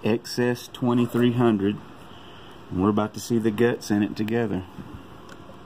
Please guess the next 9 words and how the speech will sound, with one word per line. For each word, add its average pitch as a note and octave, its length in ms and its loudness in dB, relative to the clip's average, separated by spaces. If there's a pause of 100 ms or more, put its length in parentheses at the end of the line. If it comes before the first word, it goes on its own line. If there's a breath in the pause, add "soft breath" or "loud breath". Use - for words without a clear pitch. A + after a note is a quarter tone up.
(1300)
There - 80 -2
you G#2 180 0
go, G2+ 360 4 (240)
Phoenix G#2 400 2
Gold G#2+ 480 4 (160)
X - 260 0
S G2+ 220 2
twenty-three A2 560 2
hundred. G#2+ 420 2